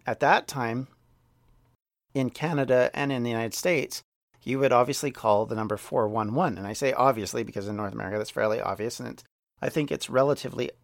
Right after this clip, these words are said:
more obvious outside of North America than our views of other people's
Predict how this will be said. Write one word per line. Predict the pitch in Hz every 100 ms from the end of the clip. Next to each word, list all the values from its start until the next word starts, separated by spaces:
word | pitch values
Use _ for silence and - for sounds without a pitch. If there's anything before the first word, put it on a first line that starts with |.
| _
more | 123 113 120
obvious | 117 113 117 110 - - - _ _ _ -
outside | 120 - - 143 123
of | 113 101
North | 117 110 107
America | 110 127 117 - 98 104 _ _ _ _
than | - 139 127 113 120 - _ _ _ -
our | 117 127 117
views | 107 110 104 101
of | 107 113
other | 139
people's | 117 107 92 -